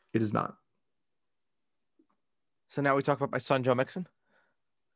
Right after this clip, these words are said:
Speaker 1: Yeah. Well, actually, you didn't even answer my question.
Speaker 2: Which, what was your question?
Speaker 1: How does that affect the Bengals that you're gonna be drafting?
Speaker 2: Oh.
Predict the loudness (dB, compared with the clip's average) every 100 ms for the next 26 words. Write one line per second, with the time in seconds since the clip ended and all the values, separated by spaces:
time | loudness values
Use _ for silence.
0 | _ _ -20 _ 2 2 2 -8 _ _
1 | _ 6 8 8 6 2 4 4 6 6
2 | 6 6 4 4 4 4 2 -4 -10 _
3 | _ _ _ _ _ _ -2 -2 0 -4
4 | -2 -2 -4 -8 -8 -10 -18 _ _ _
5 | _ _ _ _ 2 4 6 6 4 6
6 | 6 4 2 -16 _ _ _ _ _ _
7 | _ -6 2 4 6 6 4 4 4 4
8 | 4 2 -2 -8 -10 _ _ _ _ 2
9 | 4 4